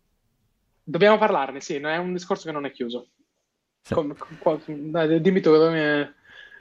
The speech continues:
Speaker 2: Eh,
Speaker 1: dove iniziamo?
Speaker 2: bah, dai, magari guardiamo
Speaker 1: Vai.
Speaker 2: i grafici assieme e partiamo da quelli,
Speaker 1: Guardiamo i
Speaker 2: tanto
Speaker 1: grafici.
Speaker 2: poi il commento su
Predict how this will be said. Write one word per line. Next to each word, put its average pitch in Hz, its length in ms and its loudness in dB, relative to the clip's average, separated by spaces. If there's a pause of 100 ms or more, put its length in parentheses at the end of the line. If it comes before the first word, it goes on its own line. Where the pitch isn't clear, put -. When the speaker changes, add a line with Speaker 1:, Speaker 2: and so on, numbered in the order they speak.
(280)
Speaker 2:
Eh, 143 100 -2 (260)
Speaker 1:
dove 156 100 2
iniziamo? 143 420 -2
Speaker 2:
bah, 139 100 8
dai, 120 200 2
magari 135 380 2
guardiamo 135 460 4
Speaker 1:
Vai. 135 100 2
Speaker 2:
i 123 40 0
grafici 123 460 0
assieme 127 360 2
e 139 60 2
partiamo 107 380 0
da 101 140 2
quelli, - 200 2
Speaker 1:
Guardiamo 202 280 4
i - 40 2
Speaker 2:
tanto 151 180 0
Speaker 1:
grafici. - 120 -2
Speaker 2:
poi 110 160 4 (120)
il 101 100 -4
commento 101 560 -2
su 95 760 -4